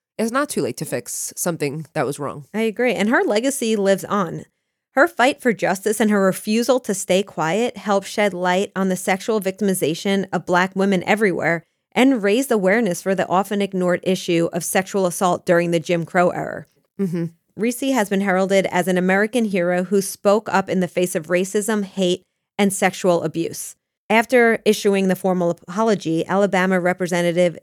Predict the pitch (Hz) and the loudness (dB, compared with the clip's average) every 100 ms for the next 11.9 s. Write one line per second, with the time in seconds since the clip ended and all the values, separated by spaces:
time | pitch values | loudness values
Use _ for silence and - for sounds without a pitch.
0 | - 208 185 190 190 175 175 175 220 208 | -8 0 2 2 0 0 0 -2 -2 0
1 | 170 170 202 190 196 190 180 175 180 - | 2 0 0 0 0 2 0 2 -2 -2
2 | 196 180 - _ _ - 196 190 220 254 | 2 2 0 _ _ 0 0 2 0 2
3 | 285 - 208 - 208 - 190 180 185 196 | 0 0 -2 0 -2 0 0 0 0 0
4 | 185 175 175 185 - 247 - - 196 196 | 0 0 0 0 2 0 0 0 0 2
5 | 170 160 165 160 165 - 180 208 277 262 | -2 0 -2 0 0 0 -2 -2 0 -2
6 | - 165 180 - 180 - - 190 190 175 | -2 0 0 0 -2 -2 0 2 4 0
7 | 156 185 208 226 180 180 175 - 175 175 | 0 0 2 2 0 0 -4 -2 -2 0
8 | 175 175 208 208 185 165 165 165 - 180 | 2 0 0 0 0 0 0 -2 -4 -6
9 | - 196 208 233 - 208 190 185 160 170 | 0 2 2 0 -2 -2 -2 -2 0 0
10 | 170 _ _ - 202 - 190 208 202 170 | -2 _ _ -4 -4 -2 -4 -2 -2 0
11 | 165 175 139 - 180 165 147 123 | -2 -2 -6 -8 -8 -8 -8 -12